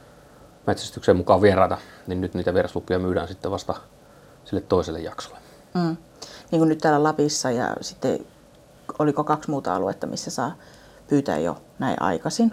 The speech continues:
Speaker 2: kun muuallahan se alkaa vasta myöhemmin.
Speaker 1: Joo, Kuusamo, Taivalkoski.
Speaker 2: Niin sitten tänne on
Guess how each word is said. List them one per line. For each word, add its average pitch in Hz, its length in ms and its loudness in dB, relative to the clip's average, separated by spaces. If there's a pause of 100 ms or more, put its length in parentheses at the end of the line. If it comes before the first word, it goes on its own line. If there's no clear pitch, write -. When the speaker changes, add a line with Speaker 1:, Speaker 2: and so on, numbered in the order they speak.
Speaker 2:
kun 160 120 0
muuallahan 143 420 -2
se - 80 -10
alkaa - 260 -10
vasta - 260 -12
myöhemmin. 76 500 -8
Speaker 1:
Joo, 110 200 6
Kuusamo, 98 360 0
Taivalkoski. 90 520 0 (800)
Speaker 2:
Niin 160 160 0
sitten 151 260 -8
tänne 151 280 0
on 139 160 -4